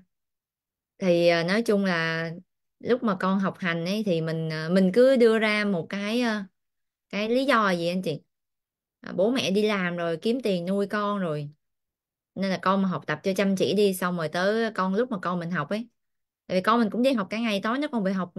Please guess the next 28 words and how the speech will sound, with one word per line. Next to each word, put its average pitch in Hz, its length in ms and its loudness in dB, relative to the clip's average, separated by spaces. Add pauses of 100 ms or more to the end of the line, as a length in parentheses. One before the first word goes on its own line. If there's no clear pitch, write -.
(160)
học 185 140 -8
thêm, 240 240 4
làm 202 140 0
bài 175 100 -2
tập 180 160 -8
thêm 214 260 2
nữa. 202 80 -4 (640)
Mà 190 80 -4
mình 196 160 0
đi 214 60 0
làm 196 320 0
về 190 120 2
cả 190 140 -6
ngày, 214 200 -4
vậy 180 80 -4
sau 196 140 -8
đó 208 120 -4
là 233 100 -2
gì 180 160 0
à? 170 180 -4 (1000)
Mình 175 200 -6
bắt 190 60 -4
đầu 185 180 -2
là 175 100 -2
mình 170 220 -6
relax 185 380 2
anh 220 140 -2
chị. 165 200 -6